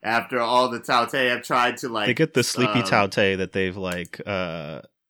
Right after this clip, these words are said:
Speaker 2: s-, like,
Speaker 1: <laughs>
Speaker 2: put the
Speaker 1: Is it a
Speaker 2: magnet on.
Speaker 1: sleepy Tao Te?
Speaker 2: Yeah, like, they put the
Speaker 1: Yeah,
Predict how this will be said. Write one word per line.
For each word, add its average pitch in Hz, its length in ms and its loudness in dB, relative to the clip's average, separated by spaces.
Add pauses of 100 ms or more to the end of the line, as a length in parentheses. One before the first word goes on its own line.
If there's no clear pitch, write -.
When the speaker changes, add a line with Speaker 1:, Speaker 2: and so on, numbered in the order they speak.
(320)
Speaker 2:
s-, - 300 -12
like, 104 320 -6 (1300)
Speaker 1:
<laughs> - 360 -12
Speaker 2:
put - 180 6
the 139 60 8
Speaker 1:
Is 117 60 4
it - 20 2
a - 20 2
Speaker 2:
magnet 143 360 2
on. 165 320 2
Speaker 1:
sleepy 147 200 -8
Tao 139 160 -10
Te? 143 200 -14
Speaker 2:
Yeah, 113 680 4
like, 113 140 2
they 120 100 0
put 185 160 -2
the 175 80 0
Speaker 1:
Yeah, 151 40 0